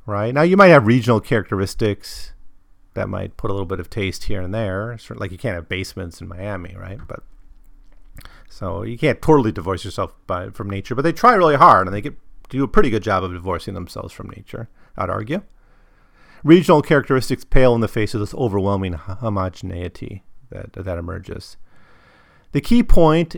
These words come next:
in the analysis of the commuter is that Macon Heights literally is expendable. It doesn't matter if it exists, right?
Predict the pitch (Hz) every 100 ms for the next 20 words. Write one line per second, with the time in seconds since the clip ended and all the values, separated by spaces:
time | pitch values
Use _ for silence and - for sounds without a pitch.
0 | - 127 117 113 - _ 127 117 107 110
1 | 113 117 117 92 110 151 175 143 123 123
2 | 123 107 123 139 131 107 113 110 - 110
3 | 117 120 113 104 110 - 104 - - 87
4 | 92 - - - _ _ _ _ _ 143
5 | 156 156 107 113 120 101 82 - 87 -
6 | - - - - - - - _ _ _
7 | _ _ 92 82 92